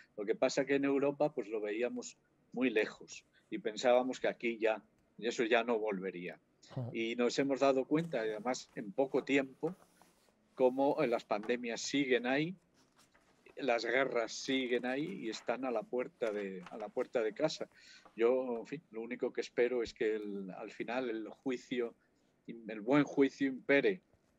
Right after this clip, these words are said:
Speaker 1: ¿no? Porque como, eh, la industria armamentística se ha desarrollado tanto, sabemos que cualquier guerra, eh, internacional, pues, eh, abocaría a la destrucción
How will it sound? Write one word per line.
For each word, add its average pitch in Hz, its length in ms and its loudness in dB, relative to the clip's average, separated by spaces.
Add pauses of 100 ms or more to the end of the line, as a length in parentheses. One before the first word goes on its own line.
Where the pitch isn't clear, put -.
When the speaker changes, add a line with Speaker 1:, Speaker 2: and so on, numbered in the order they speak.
Speaker 1:
¿no? 113 300 -8
Porque 104 380 -4
como, 107 560 -8
eh, 104 640 -6
la 113 160 -4
industria 127 540 2
armamentística 120 1080 -4
se 110 120 -4
ha 104 60 -4
desarrollado 113 720 -4
tanto, 123 380 -6 (360)
sabemos 120 440 -2
que 110 160 -2
cualquier 120 540 -2 (240)
guerra, 117 460 0 (600)
eh, 120 480 4
internacional, 120 1160 -2
pues, - 400 -6
eh, 95 440 -12
abocaría 113 680 0
a 139 160 -2
la 113 140 -2
destrucción 104 840 -6